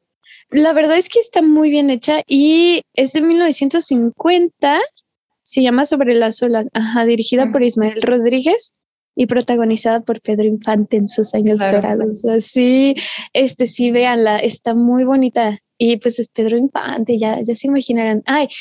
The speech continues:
Speaker 1: y comentando, o sea, lo que yo les platicaba a, aquí a Natalia y a los demás chicos del equipo del podcast, es que, o sea, yo me quedé así de, "No puede ser". Mil de diez al trabajo de Pedro Infante como actor. Es que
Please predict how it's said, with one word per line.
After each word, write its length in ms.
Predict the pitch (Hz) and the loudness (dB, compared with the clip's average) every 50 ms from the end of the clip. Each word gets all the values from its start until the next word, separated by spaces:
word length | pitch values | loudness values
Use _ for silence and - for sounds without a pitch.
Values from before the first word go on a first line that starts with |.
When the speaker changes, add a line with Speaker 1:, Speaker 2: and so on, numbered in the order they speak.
| - - - _ | -18 -18 -10 _
Speaker 1:
y 300 | - 294 302 285 311 294 | 0 2 4 4 2 2
comentando, 680 | - - 285 269 269 269 262 - 285 285 285 285 269 262 | 2 0 0 2 2 0 0 0 0 0 2 2 2 0
o 20 | |
sea, 160 | 247 - 247 240 | 0 0 0 0
lo 140 | 240 226 | 0 -2
que 140 | 226 247 233 240 | -2 -2 0 0
yo 60 | 233 | 0
les 160 | 262 294 - | 0 -2 -2
platicaba 580 | - 330 302 285 - 202 - - 233 240 269 480 - _ _ _ _ _ _ _ | -2 -4 -4 -4 -4 -6 -4 -2 0 0 0 -2 -6 _ _ _ _ _ _ _
a, 340 | 214 214 214 214 214 208 208 - | -6 -6 -4 -4 -4 -6 -6 -6
aquí 240 | 214 208 - - 220 | -8 -8 -6 -4 -4
a 40 | 220 | -2
Natalia 520 | 220 220 220 - 226 220 220 220 226 226 | -2 -4 -4 -2 -2 0 0 0 2 2
y 140 | 220 220 214 | 2 2 0
a 80 | 202 202 | 0 0
los 380 | 208 202 202 202 214 214 - - | -2 -2 -2 -4 -6 -8 -6 -4
demás 240 | 226 220 214 214 - | -2 -2 -2 -4 -4
chicos 300 | - 214 - 233 233 214 | -8 -6 -4 -4 -2 0
del 140 | 226 214 | 0 -2
equipo 260 | 208 - - 202 - 226 | -2 -4 -8 -4 -2 -2
del 160 | 220 208 208 | 0 0 -2
podcast, 600 | - 233 233 - _ 269 285 539 622 - - _ _ _ _ - - - _ _ _ | -2 -4 -4 -4 _ -2 -2 -2 -4 -8 -16 _ _ _ _ -20 -20 -20 _ _ _
es 260 | - 254 254 - - | -2 -2 -2 -2 -6
que, 500 | _ - 285 294 294 302 311 359 392 - _ _ _ _ | _ 0 2 2 4 4 4 2 0 -2 _ _ _ _
o 120 | - 285 277 | -2 -2 0
sea, 160 | 285 294 294 | 2 2 2
yo 160 | 240 269 277 | 2 2 2
me 160 | 285 302 302 - | 2 2 0 0
quedé 240 | - 415 349 269 | 0 0 2 2
así 280 | 269 269 - - 285 285 | 0 -2 -2 -4 -2 0
de, 140 | 285 302 294 | 0 0 2
"No 220 | 277 269 285 285 - _ _ _ - | 2 2 2 0 -2 _ _ _ -4
puede 400 | - 294 285 285 294 330 311 320 | -2 0 0 2 0 0 0 0
ser". 960 | 302 - - - - - 269 277 277 294 302 320 339 349 349 359 311 254 247 - _ - - _ _ _ _ _ _ _ _ | -2 -6 -10 -14 -12 -6 -2 -2 0 0 0 0 2 2 2 2 2 0 -2 -6 _ -20 -20 _ _ _ _ _ _ _ _
Mil 520 | 262 285 294 302 311 339 349 370 392 415 403 | 0 2 4 4 4 4 4 4 4 4 4
de 140 | 359 370 | 2 2
diez 500 | 285 277 285 294 320 392 539 - - - - | 2 4 2 4 2 2 0 -2 -4 -6 -2
al 240 | 285 285 269 269 - | 0 0 0 0 0
trabajo 400 | 285 285 269 262 254 - - 294 | 0 0 0 0 0 0 0 0
de 120 | 349 359 | 0 0
Pedro 340 | - - 294 247 240 247 277 | 0 0 2 2 2 2 2
Infante 540 | 311 311 - - 247 233 233 226 - 311 - | 0 0 -2 -4 -4 -4 -4 -4 -4 -6 -2
como 280 | - 381 339 269 262 | -2 0 0 2 0
actor. 580 | 233 220 - 220 - _ _ 247 254 285 302 285 | 0 -2 -4 -8 -14 _ _ -2 0 2 2 2
Es 180 | 269 277 269 - | 0 0 -2 -2
que 200 | - 359 392 | 0 0 0